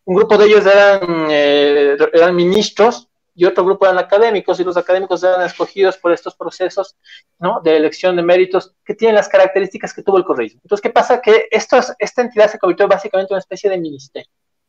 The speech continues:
Y por otro lado tenías un ministerio, que es el, eh, la cenecit, ¿no? Entonces,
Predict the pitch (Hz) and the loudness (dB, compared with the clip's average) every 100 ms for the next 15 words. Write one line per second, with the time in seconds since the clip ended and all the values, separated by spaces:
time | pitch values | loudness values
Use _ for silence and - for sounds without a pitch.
0 | _ _ _ - 226 254 262 262 262 226 | _ _ _ -4 2 2 4 4 4 0
1 | 220 226 247 214 330 - _ - 190 202 | -2 -4 -6 -2 -2 -2 _ -4 0 2
2 | 185 170 175 170 156 170 165 175 170 262 | 2 0 0 2 2 0 -2 -4 -8 -8
3 | - _ _ _ _ _ - 220 _ _ | -12 _ _ _ _ _ -12 -12 _ _
4 | _ _ _ _ _ 175 196 220 - | _ _ _ _ _ -8 -4 -4 -6